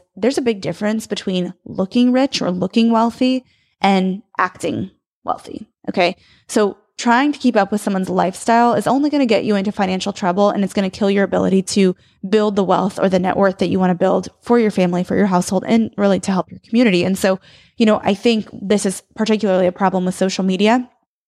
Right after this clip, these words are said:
I've, I've been victim of this. I've fallen into this trap at times where buying something we don't need just because you see it in someone else's living room and it looks lovely and you're like, "I need that two thousand dollar coffee table today,"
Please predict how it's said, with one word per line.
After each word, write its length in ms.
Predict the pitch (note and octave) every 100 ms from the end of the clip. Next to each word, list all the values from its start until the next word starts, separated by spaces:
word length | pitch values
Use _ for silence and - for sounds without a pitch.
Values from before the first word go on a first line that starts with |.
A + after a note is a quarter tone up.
| _
I've, 360 | - G3 - - F3+
I've 320 | F3+ F#3 G#3
been 360 | G#3 G#3+ -
victim 280 | G#3 G#3 A3+
of 100 | A3
this. 220 | A3+ A3+
I've 200 | - F3
fallen 260 | F#3+ F#3+ G3+
into 120 | G3+
this 180 | G3+ -
trap 240 | G#3+ G3
at 80 | -
times 360 | - G3+ G#3 G3+
where 180 | F#3+ F#3+ _ _ _
buying 280 | G3+ G#3 A3
something 340 | A#3 G#3+ G#3+
we 120 | G#3 F#3+
don't 160 | -
need 160 | G3 F#3+
just 160 | F#3+
because 340 | F#3+ G#3+ F3+ F3+
you 80 | F#3
see 160 | G3
it 60 | F#3+
in 100 | F#3
someone 180 | F3 F3
else's 240 | F3+ F#3+
living 220 | B3 A#3
room 200 | A3+ A3+
and 80 | G3+
it 60 | F#3
looks 220 | F#3 A3
lovely 320 | G#3+ G#3 G#3
and 100 | F#3+
you're 100 | G3
like, 160 | G3+ A#3
"I 280 | B3+ B3+
need 220 | G#3+ A3 G#3
that 180 | G3
two 120 | - F#3+
thousand 260 | F3+ G3+
dollar 160 | F#3+ F#3
coffee 220 | G3 F#3
table 260 | G3+ G3+ A3
today," 420 | C#4 E4 F4+